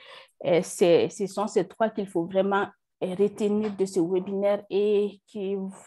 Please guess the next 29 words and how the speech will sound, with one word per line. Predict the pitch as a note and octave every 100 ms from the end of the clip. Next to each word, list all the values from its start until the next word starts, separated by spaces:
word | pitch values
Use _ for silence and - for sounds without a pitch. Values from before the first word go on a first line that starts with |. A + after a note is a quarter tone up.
| - - G3
voilà, | F#3 D#3+ F3 F3+ -
donc, | G3 F#3 F#3 F#3+
que |
vous | G3 F#3+
pouvez | - G3 G#3
les | G#3 F#3
liker. | F3+ F#3+ F#3+ G3 G#3 - _ _ _ _ - - - _ _ _ _ _ _
Et | G3+
donc, | G3 G3 G3+ F#3+ F#3+ -
comme | _ G#3 F#3+
ça, | F#3+ A#3 A3
je, | G#3 -
on | G#3
va | G#3+
pouvoir | A3 A3+ G#3+ G#3+ G#3
voir, | A3 G#3+
en | G#3+ G3+ -
fait, | G#3 G#3
les | A3 F3 F3+ -
idées | G#3 G#3 A3
qui | -
sont, | - F#3
voilà, | F#3 E3+ -
établissement | G3+ A3 G#3+ A3 A#3+
de | G#3+
processus, | - G3 G3 G3 G3 A3 A3
je | F#3+
vois | G3 G3+
que | G3+